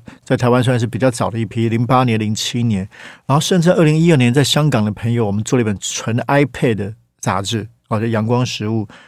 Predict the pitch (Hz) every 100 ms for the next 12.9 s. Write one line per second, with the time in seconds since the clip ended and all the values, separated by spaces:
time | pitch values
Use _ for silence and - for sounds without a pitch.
0 | _ 123 123 117 156 135 120 110 127 117
1 | 123 110 107 - 208 185 170 180 - 127
2 | 147 175 156 156 131 123 - - 151 135
3 | 113 107 101 - 156 110 - - - -
4 | _ - 151 143 131 127 127 - 147 180
5 | 170 180 156 117 120 143 120 - 139 139
6 | 151 165 156 - 117 127 139 110 - -
7 | 131 120 120 - 110 - 131 117 127 117
8 | 117 120 123 107 117 113 127 127 110 101
9 | 202 143 135 117 123 110 98 120 104 104
10 | 90 - - - - - 220 277 175 165
11 | - 175 - 135 131 156 131 135 - 131
12 | 107 110 131 135 - 123 123 113 95